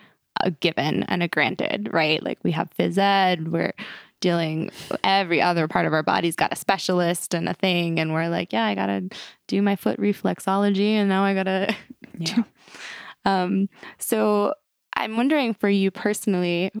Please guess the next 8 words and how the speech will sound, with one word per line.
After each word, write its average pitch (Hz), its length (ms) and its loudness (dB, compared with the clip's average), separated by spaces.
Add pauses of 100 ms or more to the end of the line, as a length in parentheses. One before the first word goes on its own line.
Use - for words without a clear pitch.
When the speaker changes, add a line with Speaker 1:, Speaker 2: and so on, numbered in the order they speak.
(320)
Speaker 1:
well, 180 380 0 (200)
uh, - 60 -6 (600)
we 190 240 0
heard, 190 340 0
we 180 120 2
heard 175 220 -2
about 175 300 -2
your 170 380 -4